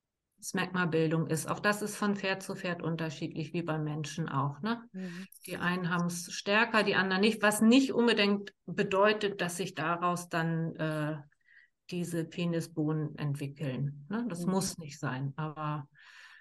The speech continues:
Speaker 1: ich erleb's doch ganz schön häufig, muss ich einfach so sagen. Und es ist tatsächlich in letzter Zeit, ich weiß gar nicht warum,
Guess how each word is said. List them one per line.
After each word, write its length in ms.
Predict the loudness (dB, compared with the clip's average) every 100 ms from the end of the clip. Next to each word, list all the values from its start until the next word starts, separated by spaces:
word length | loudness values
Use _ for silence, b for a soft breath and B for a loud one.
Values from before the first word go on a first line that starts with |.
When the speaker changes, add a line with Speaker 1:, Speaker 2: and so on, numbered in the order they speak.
| -18
Speaker 1:
ich 180 | -10 -6
erleb's 400 | -4 -4 -6 -6
doch 300 | -6 -6 -6
ganz 280 | -2 -2 -2
schön 420 | -4 -2 -2 -2
häufig, 520 | -2 -4 -8 -14 -10
muss 160 | -8 -6
ich 120 | -6
einfach 260 | -4 -4 -6
so 160 | -6
sagen. 260 | -2 -2 0
Und 80 | -2
es 80 |
ist 220 | -4 -6 -6
tatsächlich 480 | -4 -2 -2 -4
in 100 | -2
letzter 500 | 0 0 -2 0 0 0
Zeit, 280 | -2 -2 -2
ich 80 |
weiß 280 | -6 -6 -4
gar 120 | -4
nicht 220 | -4 -4 -4
warum, 480 | -4 -2 0 -2